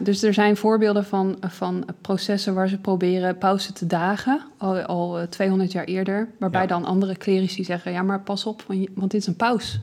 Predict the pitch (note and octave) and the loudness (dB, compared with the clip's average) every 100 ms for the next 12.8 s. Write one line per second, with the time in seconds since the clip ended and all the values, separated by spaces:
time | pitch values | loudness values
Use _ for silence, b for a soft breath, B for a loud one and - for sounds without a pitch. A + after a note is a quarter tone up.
0 | - F3+ G#3 G3 - F#3+ F#3+ A3 G3 G3+ | -4 -2 -2 -2 -2 -2 4 4 2 -2
1 | G3 G3+ G#3 G3 F#3 F3+ F#3 A3 A#3 A3+ | -4 0 2 2 2 0 0 6 6 6
2 | - G#3+ G#3 F3 - - - F#3 G3 F#3 | 2 4 4 2 -4 -12 -4 -4 -4 -2
3 | G3 F#3+ - - G#3+ G#3 F#3 F#3 G#3+ - | 0 0 -2 -2 0 2 2 2 2 -2
4 | F3+ F3 A#3 A#3 E3 D#3+ B B B B | -2 0 0 -2 -8 -10 B B B B
5 | B B B _ _ _ F#3+ F3 F3 F3 | B B B _ _ _ -6 -4 -4 -4
6 | - - _ - F#3+ G3 F#3 F3+ - G#3 | -8 -20 _ -14 -6 -6 -4 -6 -4 -6
7 | - - _ _ _ _ _ _ _ _ | -8 -20 _ _ _ _ _ _ _ _
8 | _ _ B B B B - G#3 G3+ G3+ | _ _ B B B B 2 4 4 0
9 | - - - - A3 A#3 G#3 A3 A3 G3+ | -6 -4 -2 0 2 2 4 6 6 6
10 | G3+ G#3+ G#3 A3+ - F3 F#3+ F3 F#3+ G3+ | 4 4 6 6 4 0 2 2 0 -4
11 | G3 F#3+ G3 G3 A3 B B B B B | -6 -6 -4 -6 -6 B B B B B
12 | B B B _ G#3+ G#3+ G#3+ G#3 | B B B _ 4 6 8 6